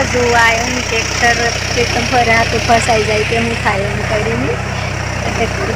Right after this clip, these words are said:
ફરે, કોઈ ફસાઈ નહીં જાય, જેમ કે એવું એમ ફસાઈ જતો હોય ને એમ હોય તો ટ્રેક્ટરવાળો ડ્રાઈવર જ નહીં ગેડવા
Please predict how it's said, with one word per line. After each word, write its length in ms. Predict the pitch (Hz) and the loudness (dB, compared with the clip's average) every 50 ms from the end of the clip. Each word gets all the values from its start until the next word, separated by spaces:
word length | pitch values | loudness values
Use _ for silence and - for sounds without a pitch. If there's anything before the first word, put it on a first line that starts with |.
| - - | 0 2
ફરે, 360 | 240 226 220 226 247 262 262 262 262 262 269 - - - - - - - - - - | 4 4 6 6 4 4 2 2 2 0 0 -4 -6 -6 -6 -6 -4 -4 -4 -4 -2
કોઈ 180 | - 226 226 226 - | 0 0 0 2 2
ફસાઈ 420 | 254 233 226 - - 240 226 226 226 233 | 2 2 2 2 2 2 2 4 4 2
નહીં 160 | 233 240 233 | 0 2 2
જાય, 300 | 240 240 240 247 247 240 240 - - - - - - - - - 240 | 4 4 4 4 4 2 0 -4 -8 -8 -8 -8 -8 -8 -4 -2 0
જેમ 140 | 233 233 233 226 - | 0 0 0 -2 0
કે 160 | - 226 226 220 220 220 220 214 - - - 262 247 | 0 2 2 2 2 2 2 0 -2 -2 0 2 4
એવું 260 | 240 226 220 214 220 220 220 | 4 4 2 2 2 2 2
એમ 120 | 220 226 220 214 - | 2 0 -2 -2 0
ફસાઈ 400 | - 233 226 220 226 208 202 202 | 0 2 2 2 2 0 0 0
જતો 260 | 208 214 - - 226 214 220 | 0 0 2 2 2 2 2
હોય 100 | 220 220 214 | 0 0 0
ને 100 | 214 214 | 0 0
એમ 80 | 214 214 208 | 0 0 0
હોય 160 | 220 220 220 - 220 | 0 0 0 0 -2
તો 100 | 214 208 | 0 0
ટ્રેક્ટરવાળો 720 | 214 208 202 190 - 226 220 220 220 220 214 208 208 214 214 | 0 0 0 -2 0 0 2 2 4 4 4 4 4 2 2
ડ્રાઈવર 420 | 220 220 220 214 202 202 202 202 220 | 2 2 2 2 2 0 0 0 0
જ 320 | 233 226 - - 226 226 | 0 -2 -2 -2 0 0
નહીં 180 | 220 226 226 196 214 | 2 2 2 2 4
ગેડવા 340 | 220 214 208 214 220 214 | 4 4 4 4 4 4